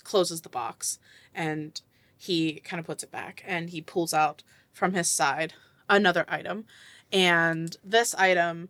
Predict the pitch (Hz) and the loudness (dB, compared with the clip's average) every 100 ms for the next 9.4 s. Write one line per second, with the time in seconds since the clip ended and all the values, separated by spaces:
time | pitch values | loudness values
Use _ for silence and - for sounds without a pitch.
0 | _ _ _ 202 185 175 170 165 160 160 | _ _ _ 0 4 6 4 2 -2 -4
1 | - - _ _ 170 151 - 202 196 _ | -4 -8 _ _ -10 -10 -14 -18 -20 _
2 | _ _ _ _ _ _ - 285 - 220 | _ _ _ _ _ _ -8 -4 -2 -4
3 | - _ _ _ _ _ _ _ _ _ | -8 _ _ _ _ _ _ _ _ _
4 | _ 208 196 - - - - - _ _ | _ -4 -4 -4 -6 -10 -20 -20 _ _
5 | _ _ _ _ _ _ _ - - _ | _ _ _ _ _ _ _ -20 -20 _
6 | - 190 180 175 175 170 - _ 196 202 | -2 2 2 0 -6 -10 -14 _ -8 -4
7 | 208 196 185 175 185 190 214 208 190 175 | 0 2 2 0 -8 -8 -2 -2 4 4
8 | 165 165 - 185 180 175 165 156 156 160 | 4 0 -8 -2 -2 -2 -4 -2 -2 -4
9 | - 151 - - | -4 -4 -4 -6